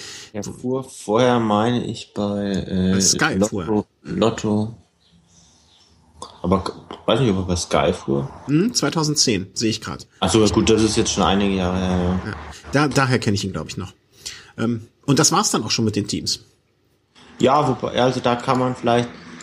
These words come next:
Speaker 2: Ach so, ja.
Speaker 1: mit den Teams schon noch ein bisschen was dazu sagen. Also zwei junge Afrikaner, die da mit am Start sind. Die M T N Gubeka, ja, das erste afrikanische Team, das bei der Tour de France dabei ist. Mojave Kudos mit einundzwanzig Jahren sogar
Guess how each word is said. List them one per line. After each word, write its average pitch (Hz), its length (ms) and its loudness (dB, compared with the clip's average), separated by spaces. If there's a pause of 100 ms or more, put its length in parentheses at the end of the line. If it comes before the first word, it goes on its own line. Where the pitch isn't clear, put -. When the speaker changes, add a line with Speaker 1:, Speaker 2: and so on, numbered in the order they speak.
Speaker 2:
Ach 127 60 -8
so, 196 140 4
ja. 160 120 2
Speaker 1:
mit 123 100 0
den - 100 -18
Teams 127 240 0
schon 127 140 4
noch 123 80 6
ein 120 80 2
bisschen 117 260 2
was 113 240 2
dazu 110 240 -2
sagen. 110 400 2
Also 104 320 2 (1400)
zwei 110 320 2
junge 160 600 4
Afrikaner, 127 640 0
die 147 100 -4
da 143 100 0
mit 135 160 -2
am 123 120 -2
Start 117 280 -2
sind. 127 160 0
Die 117 140 -2 (340)
M 120 220 0
T - 80 2
N 113 100 2
Gubeka, 117 380 4
ja, 101 240 4
das - 160 -8
erste 110 320 0
afrikanische 120 580 -2 (140)
Team, 131 200 -2
das 120 120 -4
bei 113 160 2
der 113 100 2
Tour 117 160 -2
de 107 80 -4
France 110 240 -2
dabei 104 320 4
ist. 139 100 -2
Mojave 110 380 2
Kudos 165 480 2
mit 131 140 -4
einundzwanzig 123 600 -2
Jahren 123 200 2
sogar 117 260 -2